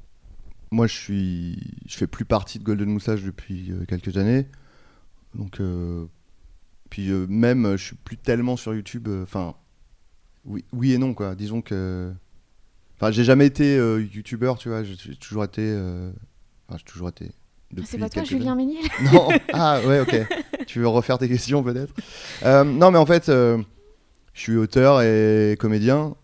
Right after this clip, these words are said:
Speaker 1: et, bah, il s'avère que, voilà, j'ai eu, j'ai eu plus l'occasion de bosser, euh, sur Internet. Mais, euh, en fait,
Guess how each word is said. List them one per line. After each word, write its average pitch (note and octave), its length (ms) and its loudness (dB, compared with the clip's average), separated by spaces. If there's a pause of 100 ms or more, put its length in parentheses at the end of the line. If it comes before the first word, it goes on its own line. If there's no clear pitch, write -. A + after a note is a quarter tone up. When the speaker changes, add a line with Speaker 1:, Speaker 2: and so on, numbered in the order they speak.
Speaker 1:
et, G2+ 220 -2 (420)
bah, G#2 140 2
il G#2 80 -2
s'avère A2 380 -2
que, F#2+ 260 -2
voilà, G2 460 -2
j'ai F#2 160 -4
eu, F#2 400 -2 (120)
j'ai G2 180 -4
eu G2+ 100 -2
plus - 240 -14
l'occasion G2+ 340 -2
de G#2 60 -4
bosser, G2 340 -4
euh, F2+ 100 -6 (500)
sur - 200 -4
Internet. A2+ 520 -2 (720)
Mais, G#2 340 4
euh, F#2+ 500 2 (680)
en G2 80 -8
fait, A2 220 -2